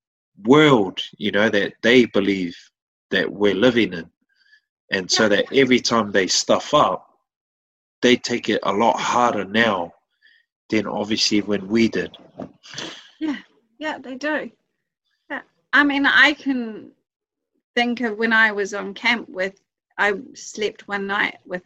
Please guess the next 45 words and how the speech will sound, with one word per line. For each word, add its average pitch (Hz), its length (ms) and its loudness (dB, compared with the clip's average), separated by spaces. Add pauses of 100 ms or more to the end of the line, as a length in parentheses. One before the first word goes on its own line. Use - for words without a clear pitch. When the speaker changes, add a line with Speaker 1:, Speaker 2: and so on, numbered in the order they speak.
Speaker 2:
the 190 240 -4
older 196 220 -2
girls 185 340 -2
'cause - 160 -20
they 185 140 -8
were 190 60 -6
just - 200 -14
being 185 220 -10
noisy 165 420 -12
and 143 100 -12
they 160 60 -12
were - 80 -10
being 180 240 -8
naughty 180 220 -4
Speaker 1:
Yeah. 147 80 -8
Speaker 2:
on 180 100 -10
camp. 175 260 -8
Speaker 1:
<laughs> - 460 -10 (400)
Speaker 2:
And 247 100 -4
it 240 80 0
was 254 160 0
the 247 180 2 (140)
best 302 380 0
thing 262 280 2
I 226 220 0
ever 220 160 -2
did 208 360 0
was 214 160 -4
go 208 160 0 (100)
into 220 400 -2
that 208 340 -2
bunk 202 320 -4
room 190 300 0
and 185 180 -8
sleep - 420 -2 (120)
in 202 180 -2
the 190 100 -4
room, 196 320 -2
because 202 340 -10
the 202 100 -8
conversation 254 920 -2
we 202 160 -6
had 202 560 -2 (120)
that - 240 -2
night, 208 680 0